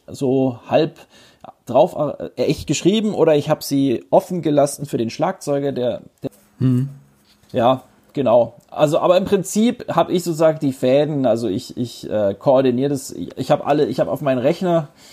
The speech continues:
Speaker 1: äh, über den ich jetzt mit euch kommuniziere, da sind auch alle die Schätze drauf. <laughs> Da sind die ganzen, äh, Arrangements alle,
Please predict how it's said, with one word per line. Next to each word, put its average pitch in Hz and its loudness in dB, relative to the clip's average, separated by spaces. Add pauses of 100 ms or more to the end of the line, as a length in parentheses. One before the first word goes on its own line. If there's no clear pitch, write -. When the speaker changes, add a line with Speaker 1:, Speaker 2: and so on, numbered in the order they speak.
(580)
Speaker 1:
äh, 131 4
über 165 2
den 170 4
ich 151 0
jetzt - -2
mit 156 -8
euch 165 -2
kommuniziere, 156 -2
da 127 0
sind 147 -6
auch 117 -2
alle 143 0
die 135 -2
Schätze 143 -4
drauf. 117 0 (180)
<laughs> 196 0
Da 165 4
sind 156 -2
die 147 -2
ganzen, 139 -2 (400)
äh, 135 2
Arrangements 139 0
alle, 127 2